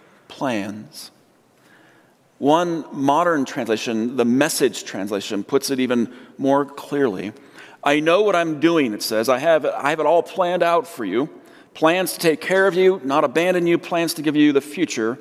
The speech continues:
that you hope for." And it all sounds almost as if it's a done deal. The future is set mostly in stone, and God has it all planned out, even worked out, and everything from here on out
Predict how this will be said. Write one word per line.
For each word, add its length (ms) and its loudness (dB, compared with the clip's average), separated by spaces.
that 100 -8
you 180 4
hope 260 -6
for." 500 -12
And 60 0
it 80 4
all 160 2
sounds 440 0
almost 360 -2
as 140 -4
if 160 0
it's 100 -6
a 60 -4
done 340 -2
deal. 420 -4
The 160 0
future 440 2
is 240 -2
set 320 0
mostly 360 0
in 120 2
stone, 420 2
and 80 2
God 220 2
has 120 -6
it 60 0
all 160 0
planned 420 -2
out, 300 -2
even 360 0
worked 320 0
out, 140 0
and 100 0
everything 580 0
from 220 0
here 340 0
on 240 -4
out 340 -4